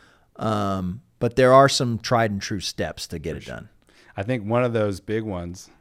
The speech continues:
Speaker 2: that we always run into is a lot of new people coming in, right? We, we see a lot of new clients in this coaching business.
Speaker 1: Right.
Speaker 2: One of the big ones is they come from single family. Maybe they've done, you know, some flips and they're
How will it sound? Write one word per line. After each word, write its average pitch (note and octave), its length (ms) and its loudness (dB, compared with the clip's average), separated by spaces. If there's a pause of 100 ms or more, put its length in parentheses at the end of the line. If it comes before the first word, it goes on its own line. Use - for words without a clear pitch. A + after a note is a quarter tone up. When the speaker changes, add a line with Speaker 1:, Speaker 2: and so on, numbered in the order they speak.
(260)
Speaker 2:
that F2 100 -16
we F#2 160 -8
always F#2 240 -6
run F#2 180 -8
into F#2+ 320 -12
is D#2+ 200 -18
a G2 180 -12
lot A#2 220 -2
of C3+ 80 0
new C#3+ 120 2
people C3+ 240 -2
coming B2+ 260 -2
in, A2 200 -4 (360)
right? G2+ 140 -8
We, G2+ 140 -6
we F#2+ 160 -10
see - 160 -10
a A2+ 60 -2
lot G2+ 180 -4
of G2 60 -4
new G2 100 -4
clients F#2+ 500 -10
in E2+ 120 -12
this D#2+ 180 -14
coaching F#2+ 380 -12
business. D#2+ 500 -16
Speaker 1:
Right. G2+ 320 2 (920)
Speaker 2:
One A#2+ 200 4
of C#3 60 2
the C3 80 2
big C#3 220 4
ones B2 240 0
is G#2 340 -2
they G#2+ 160 -6
come C3+ 300 -4
from D#3+ 160 -4
single E3+ 360 -2
family. F#2 480 -6 (120)
Maybe G#2 260 -4
they've G#2 220 -6
done, G2 380 -8
you F2+ 80 -14
know, F2+ 40 -12
some F2+ 180 -12
flips G2+ 540 -8 (120)
and F#2+ 200 -8
they're F2+ 220 -10